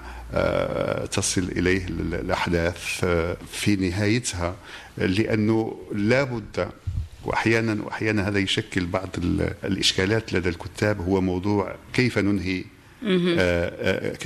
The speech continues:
Speaker 1: قصتنا، كيف ننهي، آه، الحكاية، وهذه
Speaker 2: حسن
Speaker 1: مسألة
Speaker 2: التخلص.
Speaker 1: حسن التخلص،
Speaker 2: مهم.
Speaker 1: لأنه في الحقيقة، آه، هي، هي في الحقيقة مس-، مسؤولية، ولكن التزام في نفس
Speaker 2: مهم.
Speaker 1: الوقت، وبالتالي، آه، كان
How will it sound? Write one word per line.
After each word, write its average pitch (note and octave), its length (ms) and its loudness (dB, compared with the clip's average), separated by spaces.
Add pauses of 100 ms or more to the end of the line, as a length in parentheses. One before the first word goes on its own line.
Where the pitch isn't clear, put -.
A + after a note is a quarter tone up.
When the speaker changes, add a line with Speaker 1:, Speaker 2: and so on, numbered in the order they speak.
(140)
Speaker 1:
قصتنا، - 540 0 (100)
كيف G#2 200 0
ننهي، F#2+ 480 0 (400)
آه، - 340 0
الحكاية، F#2 520 0
وهذه A#2+ 260 4
Speaker 2:
حسن A2+ 140 2
Speaker 1:
مسألة - 240 -2
Speaker 2:
التخلص. G#3 560 -2
Speaker 1:
حسن - 240 0
التخلص، F2 560 -2
Speaker 2:
مهم. F#3+ 80 2
Speaker 1:
لأنه G2 160 4
في - 100 -4
الحقيقة، A#2+ 540 -2 (340)
آه، - 160 0 (120)
هي، B2 260 2
هي A2 280 0
في - 60 -12
الحقيقة - 380 -4
مس-، G2+ 240 -4
مسؤولية، G#2 600 2
ولكن A#2+ 460 0 (320)
التزام E2 640 0
في - 180 -2
نفس E3+ 200 2
Speaker 2:
مهم. - 40 -2
Speaker 1:
الوقت، - 280 -4 (300)
وبالتالي، A#2+ 680 0
آه، F#2 380 0 (240)
كان A2 340 2